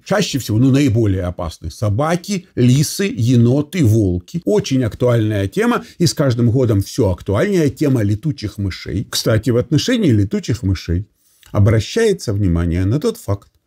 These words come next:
что укус летучей мыши – ну вот на него требуется там доли секунды. И он настолько точечный,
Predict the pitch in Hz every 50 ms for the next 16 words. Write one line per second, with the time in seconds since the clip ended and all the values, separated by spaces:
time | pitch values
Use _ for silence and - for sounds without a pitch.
0 | _ _ _ _ _ - - - - 165 - - - - 175 170 - - - 226
1 | 220 185 - - - - _ - 127 147 160 - - 202 175 - - - 139 143
2 | 156 165 185 220 262 277 269 - - - - - - _ _ _ _ _ _ _
3 | - - 190 202 196 - 131 143 170 202 220 220 240 208 - - 170 202 247 247
4 | 202 196 180 160 139 - 151 - 147 135 113 104 104 110 190 226 220 196 170 -
5 | - 165 - - 92 73 60 - - - - 156 190 208 208 185 151 143 170 180
6 | - - - 156 131 113 104 - 143 131 - - 247 262 - - - - - -
7 | 80 78 -